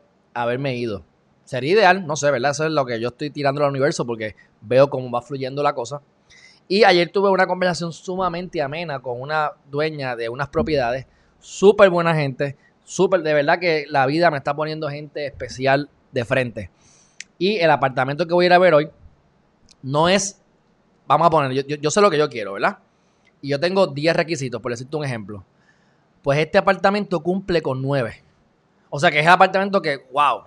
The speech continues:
tú sabes, exquisito. Lo que pasa es que no está frente a la playa, pero tiene vista a la playa. Lo que pasa es que queda lejos, la playa queda lejos, pero tienes una, un lago al frente y ese, la, esa laguna te lleva a la playa. Este, y queda en el área metro,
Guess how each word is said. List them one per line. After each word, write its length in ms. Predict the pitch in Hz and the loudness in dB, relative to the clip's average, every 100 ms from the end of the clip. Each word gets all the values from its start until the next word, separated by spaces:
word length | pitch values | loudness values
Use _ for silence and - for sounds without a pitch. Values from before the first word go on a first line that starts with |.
| _ | _
tú 80 | 135 | -6
sabes, 280 | 156 120 | -2 -2
exquisito. 360 | 110 127 156 135 | -4 -8 -8 -6
Lo 60 | 123 | -6
que 100 | 120 | -6
pasa 160 | 147 | -8
es 80 | 170 | -8
que 140 | 147 | -8
no 80 | 135 | -8
está 220 | 139 175 | -8 -8
frente 340 | 160 135 135 147 | -8 -10 -10 -8
a 20 | |
la 120 | 113 | -8
playa, 320 | 110 107 92 _ _ _ - | -8 -10 -12 _ _ _ 4
pero 400 | 175 185 170 - _ _ _ | 6 6 2 -14 _ _ _
tiene 160 | 113 131 | -10 -8
vista 220 | 135 113 | -6 -6
a 0 | |
la 80 | 101 | -6
playa. 260 | 120 87 | -8 -8
Lo 60 | 92 | -12
que 60 | 113 | -10
pasa 140 | 135 | -10
es 40 | |
que 80 | 156 | -8
queda 180 | 147 160 | -4 -2
lejos, 280 | 151 147 117 _ _ _ | -2 -6 -12 _ _ _
la 100 | - | -14
playa 180 | 120 139 | -8 -6
queda 160 | 156 147 | -4 -4
lejos, 240 | 143 123 _ _ _ _ | -4 -10 _ _ _ _
pero 160 | 127 | -8
tienes 200 | 123 143 | -8 -8
una, 200 | 156 147 | -6 -8
un 140 | 143 139 | -6 -2
lago 160 | 143 | 0
al 80 | 135 | 0
frente 400 | 127 160 160 135 | -4 -8 -6 -10
y 100 | 120 | -8
ese, 220 | 123 143 127 | -8 -6 -8
la, 200 | 131 123 | -6 -6
esa 220 | 123 123 | -6 -6
laguna 380 | 143 135 160 151 | -4 -2 -4 -6
te 160 | 127 120 | -8 -6
lleva 480 | 143 214 175 107 - | -2 0 0 -2 -8
a 60 | |
la 140 | 113 107 | -10 -8
playa. 340 | 117 104 92 _ _ _ _ _ _ | -8 -10 -14 _ _ _ _ _ _
Este, 300 | 123 113 - | -16 -14 -6
y 140 | 180 190 | -4 0
queda 460 | 160 151 156 - | 2 4 2 -4
en 140 | - 131 | -12 -6
el 60 | 127 | -4
área 160 | 147 | -2
metro, 360 | 135 135 120 | -4 -6 -8